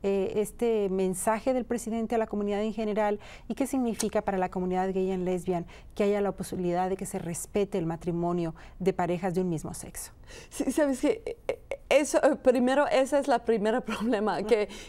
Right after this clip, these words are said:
Speaker 2: que mezclan religión
Speaker 1: Ujú.
Speaker 2: y la política en uno, porque en este país no se puede hacer, es, es, es una, eh, también es una ley que, que está escrito en la Constitución, que no
Speaker 1: Ujú.
Speaker 2: se mezcla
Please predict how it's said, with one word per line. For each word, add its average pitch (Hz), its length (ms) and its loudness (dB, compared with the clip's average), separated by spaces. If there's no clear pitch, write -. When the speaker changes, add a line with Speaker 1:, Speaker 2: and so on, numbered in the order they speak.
Speaker 2:
que 226 160 4
mezclan 233 580 2
religión 226 840 0
Speaker 1:
Ujú. 196 360 -6
Speaker 2:
y 254 160 2
la 240 140 4
política 202 800 -2
en 202 180 -2
uno, 190 220 -2
porque 220 520 0
en 226 180 2
este 240 200 -2
país 254 380 -2
no 247 160 2
se 262 120 0
puede 240 240 2
hacer, 233 280 0
es, 233 180 2
es, - 480 -2
es 240 220 -2
una, 226 360 0
eh, 220 120 -2
también 220 320 0
es 220 120 -2
una 220 160 0
ley 226 260 2
que, 214 200 -2
que 190 260 -2
está 208 800 2
escrito 220 420 0
en 214 60 0
la 202 100 -2
Constitución, 208 840 -2
que 220 140 2
no 190 100 0
Speaker 1:
Ujú. 196 60 -2
Speaker 2:
se 208 160 0
mezcla 196 560 0